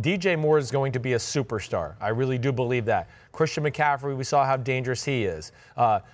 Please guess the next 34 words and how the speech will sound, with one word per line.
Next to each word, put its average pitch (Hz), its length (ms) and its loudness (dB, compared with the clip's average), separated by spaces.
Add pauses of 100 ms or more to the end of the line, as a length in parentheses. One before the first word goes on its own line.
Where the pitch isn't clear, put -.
(120)
don't 156 200 0
forget, 175 260 2
they 104 100 -8
still 139 220 0
got 160 180 2
Greg 170 220 0
Olsen 135 340 0
there, 123 280 2 (280)
uh, - 60 0
at 123 280 2
tight 147 220 0
end, 131 320 0
who's 147 200 -2
been 196 140 0
hurt 185 180 2
a - 20 0
lot, 151 220 4
but 156 80 -2
the 151 80 4
other 214 120 4
guy 190 160 2
that 147 140 -2
they 143 220 0
played 139 340 0
last 131 240 2
year 143 80 0
when 123 120 -2
he 123 100 -2
did 170 180 0
get 151 140 0
hurt 123 180 2
is 107 140 -8
Ian 139 240 -2
Thomas. 110 480 -2